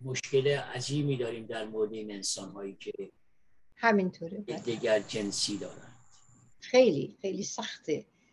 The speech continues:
Speaker 2: حتی
Speaker 1: خیلی سخت.
Speaker 2: خیلی سخته که پذیرش، حتی ببینید در غرب هم سخت بوده. حالا من نمی‌خوام
Speaker 1: بله،
Speaker 2: زیاده،
Speaker 1: بله.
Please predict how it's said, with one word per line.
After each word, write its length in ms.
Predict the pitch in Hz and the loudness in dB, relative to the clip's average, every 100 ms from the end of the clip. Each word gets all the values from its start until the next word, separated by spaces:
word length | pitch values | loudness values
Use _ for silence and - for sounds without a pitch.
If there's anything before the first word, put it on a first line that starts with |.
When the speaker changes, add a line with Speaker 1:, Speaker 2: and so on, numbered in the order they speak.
| _ | _
Speaker 2:
حتی 160 | - 185 | 0 4
Speaker 1:
خیلی 240 | 202 208 | 8 10
سخت. 300 | 202 202 - - _ - | 8 6 0 -12 _ -2
Speaker 2:
خیلی 340 | 214 214 220 220 | 4 4 6 2
سخته 600 | - 196 - - 196 190 | 2 0 0 2 6 6
که 520 | 185 180 175 170 170 - _ _ - | 2 2 4 4 2 -6 _ _ -16
پذیرش، 680 | - 202 165 175 175 208 208 | 0 2 2 0 6 6 6
حتی 300 | 269 370 - 370 | 2 0 0 0
ببینید 360 | 392 381 370 | 2 4 4
در 140 | 254 202 | 6 6
غرب 340 | 185 190 254 | 8 8 8
هم 140 | 254 233 | 6 0
سخت 380 | - 226 233 - | 2 0 0 -8
بوده. 260 | - 143 | -6 -2
حالا 260 | 139 135 156 | 0 0 0
من 180 | 185 190 | 0 2
نمی‌خوام 360 | 185 139 165 | 2 0 -2
Speaker 1:
بله، 340 | 139 151 131 110 | 2 4 2 2
Speaker 2:
زیاده، 280 | 78 127 | 0 2
Speaker 1:
بله. 140 | 131 | 0